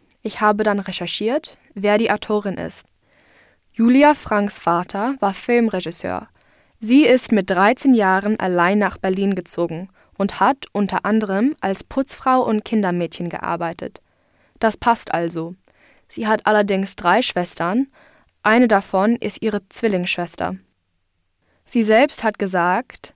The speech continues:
dass ihr eigenes Leben sie inspiriert, dass sie aber nie reale Personen beschreibt.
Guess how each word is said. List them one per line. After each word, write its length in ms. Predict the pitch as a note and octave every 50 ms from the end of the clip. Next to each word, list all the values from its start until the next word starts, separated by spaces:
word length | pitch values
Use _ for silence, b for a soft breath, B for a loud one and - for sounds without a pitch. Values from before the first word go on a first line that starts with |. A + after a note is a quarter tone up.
| _ -
dass 220 | - G3+ - -
ihr 180 | A3+ G3+ - -
eigenes 420 | G3+ G#3+ A#3+ A#3+ C4+ C4+ C4 -
Leben 340 | G#3+ G3 G3 G3+ G3+ G#3+ G#3
sie 140 | G3+ G3 -
inspiriert, 760 | - G3+ G3 - - - G3+ - G3 F#3 E3+ F#3 - - _ b b b b b b b b b b b
dass 180 | - F#3+ F#3+ -
sie 140 | G#3+ -
aber 200 | - F#3+ F#3 G3
nie 280 | F#3 F#3+ G3+ G#3+ A3+ A3+
reale 400 | G#3+ G#3 - - G3 G3 G3+ G3+
Personen 500 | G3+ - G3+ F#3 F3+ F3+ E3+ F3 F3 E3+
beschreibt. 560 | E3 F3 - - - - F3+ - - - -